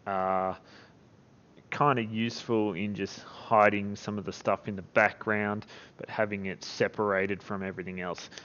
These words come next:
And you might want to, um, you might have it at the end of the game, you've won the game, and you go to reset to reset everything, or when you die, it goes to that one as well. So multiple paths could lead to a reset, or, and multiple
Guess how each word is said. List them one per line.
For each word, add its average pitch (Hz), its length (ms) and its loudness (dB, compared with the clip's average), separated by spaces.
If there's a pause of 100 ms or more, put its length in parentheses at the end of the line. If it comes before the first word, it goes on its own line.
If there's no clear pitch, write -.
(140)
And 156 100 0
you 196 80 0
might 139 260 2
want 120 280 2
to, 110 320 2
um, 98 400 0 (320)
you 123 80 0
might 110 240 4
have 107 200 4
it 95 100 0
at 90 140 -2
the 95 120 -8
end 160 120 8
of 143 60 4
the 120 60 2
game, 113 340 2
you've 110 180 -8
won 117 160 2
the 104 60 -4
game, 101 340 -2
and 98 80 -4
you - 60 -10
go 95 220 -2
to 82 60 -10 (120)
reset 98 480 -4
to - 80 -12
reset 98 380 -2
everything, 127 260 2 (320)
or 98 80 -8
when 107 160 2
you 110 120 -2
die, 127 340 6
it - 80 -4
goes 104 300 2
to - 80 -10
that 92 180 0
one 92 120 -8
as - 140 -16
well. - 160 -6
So 98 220 -2 (400)
multiple 131 500 4
paths 110 520 6
could 98 200 -4
lead 101 640 -4 (300)
to 95 440 -6
a 95 120 -4
reset, 101 760 2 (360)
or, 87 360 -6 (220)
and 95 320 -6
multiple 101 640 0